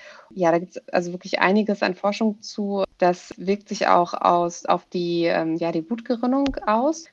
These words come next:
Letztendlich, wenn man schon so ein, ein bisschen vorgeschädigte Gefäße hat, zum Beispiel auch durch den Bluthochdruck, dann kann das sein, dass da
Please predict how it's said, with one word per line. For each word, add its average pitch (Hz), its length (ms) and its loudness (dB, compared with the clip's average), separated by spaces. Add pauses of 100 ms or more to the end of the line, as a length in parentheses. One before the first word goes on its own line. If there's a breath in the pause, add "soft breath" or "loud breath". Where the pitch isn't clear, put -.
Letztendlich, 180 360 0
wenn 185 120 0
man 180 180 0
schon 185 220 -4
so 185 80 -2
ein, 180 420 -2 (140)
ein 175 180 -2
bisschen 180 240 -2
vorgeschädigte 190 1160 0 (400 loud breath)
Gefäße 233 520 0
hat, 233 200 0
zum - 260 -6
Beispiel 180 280 -4
auch 180 60 -10
durch 180 140 -16
den 175 160 -2
Bluthochdruck, 214 640 -6 (300 loud breath)
dann 180 100 -4
kann 180 180 -2
das 180 160 -2
sein, 180 220 0
dass 175 220 -6
da 175 360 0